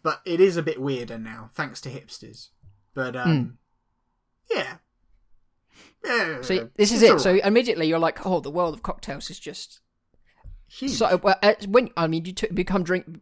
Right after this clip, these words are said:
Speaker 2: you turn drinking age, and then suddenly you're like, "Oh, actually, hang on, there's a million things that you can, you can try." It's great.
Speaker 1: Well, actually, Piers, I didn't have anything alcoholic to drink before I turned eighteen because I drink responsibly.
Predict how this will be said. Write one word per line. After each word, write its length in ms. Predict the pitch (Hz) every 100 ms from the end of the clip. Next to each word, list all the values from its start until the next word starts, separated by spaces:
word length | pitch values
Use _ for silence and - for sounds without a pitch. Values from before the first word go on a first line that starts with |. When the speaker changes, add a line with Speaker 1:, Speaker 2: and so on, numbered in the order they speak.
| _
Speaker 2:
you 100 | 156
turn 200 | 151 269
drinking 260 | 247 170 156
age, 240 | 160 110
and 80 | 123
then 120 | 135
suddenly 300 | 135 156 139
you're 80 | 139
like, 120 | - -
"Oh, 200 | 214 175
actually, 340 | 196 - -
hang 240 | - 180 131
on, 140 | - - _
there's 140 | -
a 60 | -
million 580 | 170 220 269 247 220 214
things 500 | - - 120 - -
that 140 | -
you 100 | 135
can, 300 | - 143 - - _ _ _
you 80 | 165
can 160 | - 190
try." 360 | - 196 - -
It's 100 | -
great. 140 | - 202
Speaker 1:
Well, 80 | 202
actually, 400 | 240 - 185 156
Piers, 360 | - 190 175 170
I 80 | 185
didn't 200 | 170 156
have 160 | 139
anything 500 | 131 135 147 143 139 135
alcoholic 440 | 147 - 139 135
to 100 | 143
drink 220 | 143 143
before 280 | 139 - 131
I 40 |
turned 280 | 127 135 123
eighteen 440 | 127 135 135 139 131
because 200 | - 117
I 140 | 110
drink 220 | 110 120
responsibly. 640 | - - - - _ 131